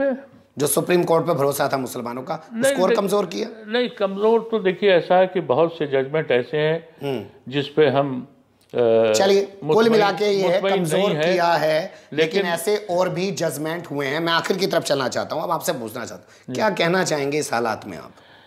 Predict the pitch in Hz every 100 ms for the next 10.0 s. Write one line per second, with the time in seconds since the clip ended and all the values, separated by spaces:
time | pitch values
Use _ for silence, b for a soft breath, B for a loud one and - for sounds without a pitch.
0 | - 202 170 165 185 190 190 196 170 151
1 | 147 185 - 165 160 - 156 139 123 -
2 | 143 135 147 170 175 175 156 151 165 160
3 | 147 170 143 165 185 b b b b b
4 | _ 147 131 139 143 131 147 151 151 139
5 | 117 113 123 147 143 175 190 190 b b
6 | b b b b b b - 135 120 120
7 | 165 160 - 135 151 156 143 143 131 131
8 | 127 - 147 143 151 143 120 117 123 113
9 | 110 104 107 92 98 92 - - 131 113